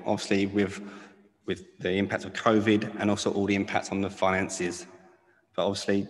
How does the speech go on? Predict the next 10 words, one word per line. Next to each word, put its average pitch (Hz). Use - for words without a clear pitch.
we're, 107
we're 107
here 110
today 95
with 95
the 104
set -
of 95
accounts -
that -